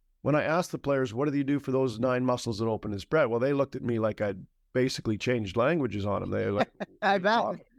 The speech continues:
Speaker 1: about?"
Speaker 2: <laughs> Is that
Speaker 1: Because, and I'll go into the why I love your Label Free brand so much, the label on hand exercise was, it, at that point,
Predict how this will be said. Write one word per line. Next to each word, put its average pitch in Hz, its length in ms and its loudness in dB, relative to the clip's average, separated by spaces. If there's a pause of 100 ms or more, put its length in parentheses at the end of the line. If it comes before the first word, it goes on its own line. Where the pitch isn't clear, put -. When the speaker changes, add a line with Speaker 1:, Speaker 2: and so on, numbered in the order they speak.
(120)
Speaker 1:
about?" 214 100 -10
Speaker 2:
<laughs> - 40 -20 (280)
Is 185 60 0
that 190 100 2
Speaker 1:
Because, 190 640 0 (380)
and 139 140 -2
I'll 143 100 2
go 147 200 2
into 139 220 -2
the 135 120 0
why 135 240 2
I - 20 2
love 135 240 2
your 127 120 0
Label 127 340 0
Free 175 300 0
brand 120 360 0
so 117 140 -2
much, 120 320 0 (320)
the 135 100 2
label 143 540 2
on 127 180 2
hand 160 320 0
exercise 120 580 0
was, 117 200 0
it, - 220 -4 (100)
at 120 140 -4
that 214 260 2
point, 113 340 -2